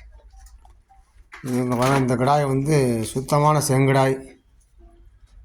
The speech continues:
கோயிலுக்கு தேவையான கிடாய், நல்ல பெரிய கிடாய். இது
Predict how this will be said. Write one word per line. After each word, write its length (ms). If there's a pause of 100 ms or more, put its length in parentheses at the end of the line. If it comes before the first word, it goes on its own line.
(220)
கோயிலுக்கு 500
தேவையான 400
கிடாய், 240 (1900)
நல்ல 180 (120)
பெரிய 260
கிடாய். 200 (1500)
இது 180